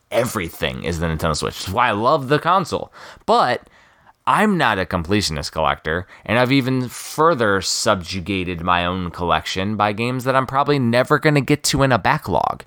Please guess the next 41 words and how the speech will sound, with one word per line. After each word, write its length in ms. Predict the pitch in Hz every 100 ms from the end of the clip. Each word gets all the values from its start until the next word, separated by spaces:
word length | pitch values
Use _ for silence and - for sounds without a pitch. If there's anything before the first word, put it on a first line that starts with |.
| - - -
So 140 | 113
I've 120 | 104
started 340 | - - 107 107
to 60 |
put 200 | 110 127
those 240 | - 120 117
away, 480 | 117 143 131 - - _ - -
and 160 | 95
I've 100 | 95
only 220 | 104 117
kept 340 | 113 131 120 -
on 180 | 107 117
my 160 | 113 107
shelf, 600 | 98 - 135 110 95 -
like, 180 | 85 82
my 300 | 80 92 90 _ _ -
top 400 | - 113 107 -
games, 400 | 101 113 120 87
and 80 | 98
now 80 | 107
I'm 100 | 104
in, 100 | 92
like, 140 | 85
top, 300 | - 98 -
like, 240 | 95 90 - _ _ -
few 180 | - 110
hundred, 540 | 92 107 107 87 69
three 220 | - 95 92
hundred 280 | 98 92
games 320 | 82 90 87 80
or 60 |
something 320 | 78 67 64
that 140 | 50 50
I 40 |
have. 200 | 50 50 - - - - -
But 380 | 101 113 107 - _ -
if 60 | -
you're 80 | 143
gonna 100 | 165
collect 220 | 131 107
everything, 640 | 110 180 120 76 71 65